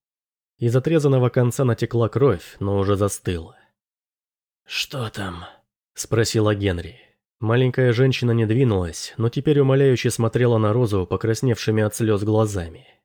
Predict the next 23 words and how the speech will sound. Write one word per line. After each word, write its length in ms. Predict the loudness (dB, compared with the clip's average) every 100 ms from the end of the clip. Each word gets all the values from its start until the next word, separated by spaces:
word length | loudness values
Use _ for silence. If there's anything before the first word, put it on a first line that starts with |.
| _ _ _ _ _ -4
Роза 320 | 0 2 2
захлопнула 600 | 0 0 0 2 0 0
крышку 440 | 0 -2 0 2
и 80 | 2
швырнула 560 | 0 0 2 2 2 2
шкатулку 540 | -2 -2 -2 -2 -2
на 140 | -2
стол. 500 | -4 -6 -8 -8 -18 _ _ _ _ _ _ _
«Это 260 | -2 0
левая 400 | 2 4 4 2
рука 320 | 0 0 0 2
моего 360 | 2 2 0
мужа». 380 | 0 -4 -10 -16 _ _ _ _ _ _ _ -8
Генри 440 | -2 2 4 4
ничего 380 | 2 2 2 2
не 100 | 0
сказала, 640 | -2 -2 2 4 2 0 -4
но 160 | -4 0
повесила 600 | 0 0 0 0 0 0
голову. 600 | -2 -4 -8 -14 -18 _ _ _ _ _ _ _ _
«Скажи, 580 | -18 -6 -4 0 0 2
молодой 420 | 0 2 0 -2
человек», 920 | -2 -2 0 -2 -6 -14 -16 -20 _